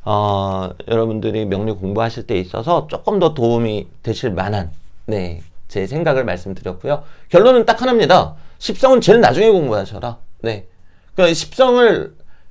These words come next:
단편적으로 딱딱딱 공부하시는 건 상관이 없으나, 뭐 편의는 뭐, 비견은 뭐 이렇게 공부하시는 건 상관이 없으나 그런 막 수많은 공식들 그거 전혀 지금 공부하시는데 아무 소용이 없으시다.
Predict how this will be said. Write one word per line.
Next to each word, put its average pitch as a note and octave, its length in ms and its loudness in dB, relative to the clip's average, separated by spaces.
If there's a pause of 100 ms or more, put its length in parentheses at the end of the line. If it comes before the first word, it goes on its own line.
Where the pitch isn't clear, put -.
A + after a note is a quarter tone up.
(340)
단편적으로 G#3+ 680 2
딱딱딱 - 560 -2
공부하시는 D3 460 2
건 C#3 100 -2
상관이 D#3+ 300 -2
없으나, D#3 600 0
뭐 F#2 160 -8
편의는 F#3+ 440 -2
뭐, - 280 4 (320)
비견은 D#3 380 2
뭐 D#3 280 4
이렇게 E3+ 180 2
공부하시는 D3+ 440 0
건 C#3 100 -2
상관이 F3 260 -4
없으나 F3+ 460 0 (400)
그런 E3 340 2
막 D#3 160 2
수많은 A#3 420 2
공식들 D#3 840 0 (380)
그거 G#3 300 4
전혀 A#3+ 640 0
지금 E3+ 220 2
공부하시는데 C3 680 0
아무 D#3+ 580 -2 (520)
소용이 F3 340 2
없으시다. - 640 -4